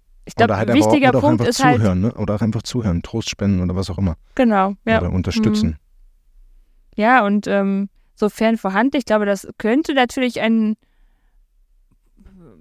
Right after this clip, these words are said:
Speaker 1: ich will nicht Problem sagen, <laughs> aber es könnte natürlich immer etwas sein,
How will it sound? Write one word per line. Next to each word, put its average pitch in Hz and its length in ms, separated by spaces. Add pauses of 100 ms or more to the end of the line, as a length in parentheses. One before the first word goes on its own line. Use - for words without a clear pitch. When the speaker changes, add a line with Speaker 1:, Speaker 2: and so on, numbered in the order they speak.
(440)
Speaker 1:
ich 190 160
will 190 80
nicht 339 160
Problem 170 480
sagen, 240 380 (340)
<laughs> - 340
aber 196 180
es 196 120
könnte 247 220
natürlich 233 320
immer 220 200
etwas 202 260
sein, 214 240